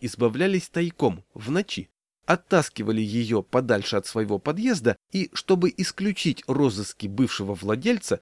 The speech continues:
частично разрушали подкидышей, дескать, внимание, брошено. Так было и с уникальной кроватью,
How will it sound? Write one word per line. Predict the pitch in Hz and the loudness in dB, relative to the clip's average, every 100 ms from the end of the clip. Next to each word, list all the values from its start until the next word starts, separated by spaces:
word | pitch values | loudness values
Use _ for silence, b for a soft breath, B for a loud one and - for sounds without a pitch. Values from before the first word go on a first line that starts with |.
| _ | _
частично | - 190 - 233 - 208 - | 0 0 0 -4 0 -2 0
разрушали | 185 185 220 226 180 117 | 0 0 0 0 2 0
подкидышей, | 98 123 - 107 92 - - _ | 2 0 0 -4 -4 -6 -10 _
дескать, | 110 120 - - - | -4 -2 -4 -10 -14
внимание, | 120 104 90 113 151 190 190 _ | -8 -6 -4 -2 0 0 -2 _
брошено. | 110 107 110 98 95 71 - _ _ _ _ _ _ - | -10 -2 -2 -2 -6 -10 -14 _ _ _ _ _ _ 0
Так | 202 - | 0 0
было | 120 190 170 | 2 6 6
и | - | 4
с | 151 143 | -2 2
уникальной | 139 123 135 123 | 2 4 4 4
кроватью, | 120 117 117 107 - - | 2 2 2 2 -2 -14